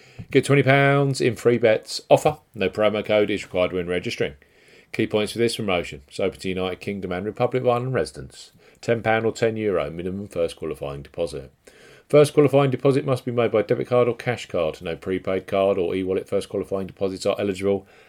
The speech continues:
and that includes PayPal. You have fourteen days from registering as a new Coral customer to place your qualifying first bet. Your first bet qualifies you for the free bets. You must stake five pounds win or five pounds each way. That's ten pounds in total.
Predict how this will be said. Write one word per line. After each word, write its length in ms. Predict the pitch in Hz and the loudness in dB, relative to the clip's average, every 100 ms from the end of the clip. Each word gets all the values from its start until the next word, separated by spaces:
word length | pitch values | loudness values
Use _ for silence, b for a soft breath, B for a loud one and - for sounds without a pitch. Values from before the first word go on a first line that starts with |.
| b | b
and 160 | 165 175 | 4 6
that 140 | 175 | 2
includes 340 | 139 101 92 | 2 0 -2
PayPal. 400 | - 71 - - - _ _ b b b | -6 -14 -14 -18 -20 _ _ b b b
You 100 | 110 | 4
have 180 | 110 - | 4 4
fourteen 380 | 120 107 120 | 2 2 2
days 320 | 117 117 113 - | 6 6 4 0
from 140 | 113 | -2
registering 400 | 110 - 110 101 | -2 -2 -6 -4
as 80 | 87 | -4
a 40 | |
new 140 | 98 98 | -6 -4
Coral 240 | 104 95 | -2 -2
customer 460 | - 104 - 110 101 | 0 -2 -2 -6 -6
to 80 | |
place 340 | - 107 95 - | -4 -2 -2 -4
your 80 | 87 | -6
qualifying 480 | 95 90 90 82 | -6 -4 -6 -6
first 400 | 80 87 80 - | -4 -2 -2 -4
bet. 380 | 95 80 - - _ B B B B B B | -4 -4 -8 -20 _ B B B B B B
Your 140 | 190 | 2
first 280 | - 214 - | 8 6 8
bet 140 | 208 | 2
qualifies 480 | 196 202 190 202 196 | 4 2 6 6 6
you 80 | 170 | 0
for 80 | 190 | -4
the 80 | 175 | 0
free 220 | 160 123 | 2 4
bets. 340 | 87 80 - | 2 0 -4
You 60 | 95 | -10
must 120 | 87 | -6
stake 200 | 92 85 | -4 -4
five 220 | - 85 | -4 -6
pounds 260 | - 87 92 | -4 -8 0
win 200 | 123 139 | 2 2
or 100 | 120 | -2
five 260 | - 98 - | 0 0 0
pounds 260 | 92 82 | -6 -4
each 200 | 87 - | -6 -2
way. 160 | 131 135 | -2 -2
That's 160 | - | -4
ten 180 | - 85 | -8 -8
pounds 240 | 90 95 104 | -8 -8 -8
in 100 | 117 | -8
total. 380 | 76 - - | -10 -12 -18